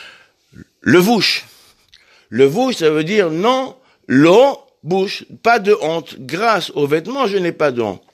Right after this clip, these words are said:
Mais le vêtement aussi s'appelle aussi les kavod ultifaret. Non seulement il vient couvrir la nudité, mais aussi il vient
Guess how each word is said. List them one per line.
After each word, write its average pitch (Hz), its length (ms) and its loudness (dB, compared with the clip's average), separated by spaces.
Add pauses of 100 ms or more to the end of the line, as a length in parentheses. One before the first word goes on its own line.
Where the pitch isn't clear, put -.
(480)
Mais 214 120 4
le 269 80 4
vêtement 247 380 2
aussi 220 340 -2
s'appelle 208 420 0
aussi 208 500 0 (260)
les 180 200 0
kavod 202 500 0
ultifaret. 190 800 -4 (680)
Non 294 320 2
seulement 170 760 0 (520)
il 151 180 0
vient 156 300 0
couvrir 135 440 2
la 117 100 4
nudité, 190 480 0
mais 175 140 -2
aussi 190 500 -2
il 180 60 -8
vient 160 480 -2